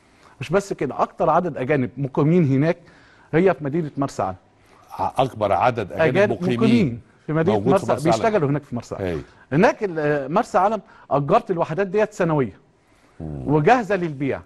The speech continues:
Speaker 1: بتيجي حضرتك يا تامر بتشتري منه، بقول لحضرتك يا تامر بيه عندك حاجتين.
Speaker 2: اشتري منك وحده
Speaker 1: من
Speaker 2: already
Speaker 1: الوحدات
Speaker 2: بت-،
Speaker 1: الجاهزه.
Speaker 2: already متاجره.
Speaker 1: متاجره.
Speaker 2: حلو قوي.
Speaker 1: بقول لحضرتك حاجه من الاثنين،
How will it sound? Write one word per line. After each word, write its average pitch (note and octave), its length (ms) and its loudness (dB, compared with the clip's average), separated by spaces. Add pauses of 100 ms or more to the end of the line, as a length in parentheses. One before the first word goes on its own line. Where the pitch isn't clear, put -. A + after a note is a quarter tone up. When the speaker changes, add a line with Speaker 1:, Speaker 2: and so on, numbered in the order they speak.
(500)
Speaker 1:
بتيجي C#4+ 280 0
حضرتك G#3+ 300 0
يا A3 60 -10
تامر A3 160 0
بتشتري F#3 420 0
منه، A#2 140 -2 (460)
بقول G3 140 4
لحضرتك G#3 320 2
يا G3 60 -2
تامر G3+ 220 0
بيه F#3+ 120 2
عندك F#3 300 0
حاجتين. A2+ 400 -10 (100)
Speaker 2:
اشتري C3+ 360 -2
منك C#3 300 0
وحده F3+ 480 2 (120)
Speaker 1:
من F3+ 120 2
Speaker 2:
already F#3 40 6
Speaker 1:
الوحدات G3 400 6
Speaker 2:
بت-، - 80 -2
Speaker 1:
الجاهزه. F#3+ 440 -2
Speaker 2:
already F#3 220 -2
متاجره. C#3 480 -2 (200)
Speaker 1:
متاجره. F3+ 600 2 (160)
Speaker 2:
حلو G2+ 240 -10
قوي. F2 80 -6
Speaker 1:
بقول G#3 120 2
لحضرتك A3 280 0
حاجه G#3+ 200 -6
من E3+ 100 -4
الاثنين، C3+ 380 -8